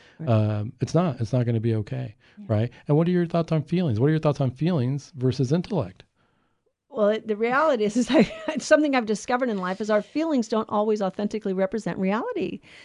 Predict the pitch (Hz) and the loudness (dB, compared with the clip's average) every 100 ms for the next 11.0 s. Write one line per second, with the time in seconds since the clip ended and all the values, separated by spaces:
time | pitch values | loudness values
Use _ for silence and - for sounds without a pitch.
0 | - _ 208 240 285 269 233 - 302 359 | -20 _ 4 4 4 2 2 2 2 2
1 | - 233 220 208 202 196 208 214 202 240 | 0 -2 0 0 0 -4 -4 -2 -2 -2
2 | 220 185 196 220 202 185 208 254 226 202 | -2 0 0 -2 -2 -4 -4 -4 -4 -6
3 | 254 370 453 440 240 214 196 196 185 208 | -4 -4 -2 0 0 -2 0 -2 -2 -4
4 | 185 - 180 180 247 254 254 247 247 220 | -4 -2 -4 -2 0 -2 0 0 0 0
5 | 208 233 - 208 240 233 220 - - - | 0 0 -2 -2 0 0 -2 -6 -8 0
6 | 214 240 - 269 202 175 175 240 - - | 2 2 0 0 0 -2 -2 -2 -8 -20
7 | _ - - - 226 220 - 233 233 277 | _ -20 -20 -2 0 0 -2 2 2 2
8 | 254 233 226 208 - 240 226 208 - - | 0 0 -2 -4 0 2 2 0 -6 -4
9 | 170 220 214 - 220 196 180 196 196 185 | -2 -2 -4 -4 -2 -2 -2 -4 -2 -2
10 | 175 - 175 175 - _ _ 214 262 233 | -2 -2 -4 -4 -8 _ _ 2 4 4